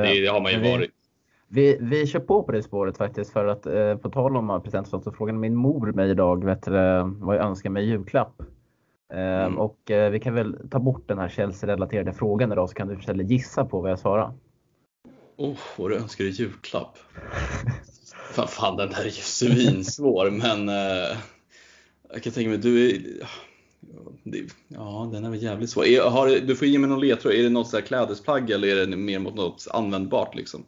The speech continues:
Speaker 2: Ja, men det är sjukt användbart, tycker jag. Så det, det har, det har med träning att göra.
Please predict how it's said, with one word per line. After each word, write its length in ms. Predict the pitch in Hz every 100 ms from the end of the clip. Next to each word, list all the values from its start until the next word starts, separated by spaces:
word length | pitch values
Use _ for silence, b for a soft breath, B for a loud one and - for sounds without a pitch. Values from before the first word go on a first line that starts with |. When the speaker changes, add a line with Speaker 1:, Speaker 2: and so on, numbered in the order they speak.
| _
Speaker 2:
Ja, 180 | 139 147
men 140 | 156
det 60 | 156 151
är 60 |
sjukt 320 | 143 175 131 127
användbart, 420 | 101 98 95 92
tycker 200 | 107 104
jag. 200 | 98 101
Så 60 |
det, 180 | 117 120
det 100 | 120
har, 180 | 123 127
det 100 | 127
har 60 | 127
med 140 | 131
träning 420 | 131 127 107 107
att 60 | 90
göra. 240 | - -